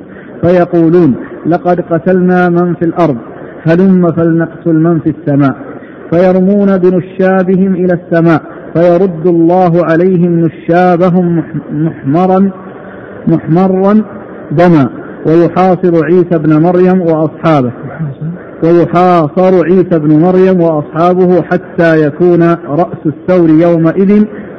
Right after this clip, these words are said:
خير، خيرا لأحدهم من مائة دينار لأحدكم اليوم. قال: فيرغب عيسى ابن مريم إلى الله وإلى الله وأصحابه.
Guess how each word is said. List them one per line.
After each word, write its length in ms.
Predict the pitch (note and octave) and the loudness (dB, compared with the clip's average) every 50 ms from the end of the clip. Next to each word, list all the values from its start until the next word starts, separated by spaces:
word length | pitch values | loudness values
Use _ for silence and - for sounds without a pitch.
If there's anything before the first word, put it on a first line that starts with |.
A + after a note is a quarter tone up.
| - - F3 | -10 -2 0
خير، 480 | F3 F#3 F#3 F3+ F3 E3 E3 E3 D#3+ - - - | 2 4 4 4 4 4 2 0 0 -2 -2 0
خيرا 280 | F#3 G3 F#3 E3+ D#3+ D#3+ | 2 2 4 4 4 2
لأحدهم 800 | D3+ C#3+ D3+ D3 D#3 D3 D3 D#3 D#3 E3+ F#3 F3 F3+ F#3 F#3+ F#3+ - - - - - - | 2 2 2 0 -2 -2 -2 0 2 2 4 4 4 2 2 0 -2 -10 -12 -10 -4 0
من 220 | D#3 D#3+ D#3+ D#3+ | 2 2 4 4
مائة 380 | E3+ F3+ F3+ E3 D#3+ D#3+ D#3+ D3+ | 2 2 0 0 -2 0 0 2
دينار 440 | D3 D3+ D3+ D3 D#3 F3 F3+ F3 E3+ | 2 4 4 4 4 2 2 2 2
لأحدكم 760 | E3 D#3 C#3+ C#3+ C3+ C3+ C3+ C3 C#3+ C#3+ E3+ E3+ - E3 D#3 D3+ | 2 2 2 0 0 -2 -2 -2 0 0 0 0 0 0 2 2
اليوم. 300 | C#3+ C#3 D3 C3+ B2 G#2 - - - - - - - - - | 2 4 2 2 0 -2 -6 -10 -14 -16 -16 -16 -16 -10 -2
قال: 340 | - - F3 F3+ F#3 F#3+ G3 F#3 - - - - - | 0 2 4 4 4 2 0 -2 -8 -16 -16 -8 -4
فيرغب 640 | - E3+ F3+ G3+ G#3+ G#3 F#3 E3+ E3 F#3 G3 F3 E3+ | 0 0 2 2 2 2 2 2 2 2 2 2 2
عيسى 420 | E3 D#3 F3 G3 F#3 - - F3 | 0 2 2 2 2 0 0 -2
ابن 260 | D#3+ D3+ D#3+ D#3+ D#3 | -2 0 2 2 2
مريم 340 | E3 F#3+ G3+ G3 G3+ G3 F#3+ F3+ | 2 2 2 2 2 2 0 0
إلى 160 | E3 F3 F3 | -2 0 0
الله 480 | E3 D#3+ D#3 D#3 E3+ F#3 F#3+ F3+ F3+ F3 | 2 2 2 2 2 2 2 4 4 4
وإلى 440 | E3+ E3 C#3+ B2+ - - E3 D#3+ D#3+ | 2 0 -2 -4 -6 -2 -2 0 2
الله 640 | D#3 D3+ D3+ D#3 E3 F3 E3+ D#3+ D3 D3+ D#3 D#3+ D3+ | 2 2 2 2 2 4 4 4 4 4 4 4 2
وأصحابه. 720 | D3+ C#3+ C#3 - - B2+ D#3+ D#3+ D3+ C#3 C3+ D3+ D#3 D3 | 2 0 -2 -4 -4 0 2 2 2 2 2 2 0 0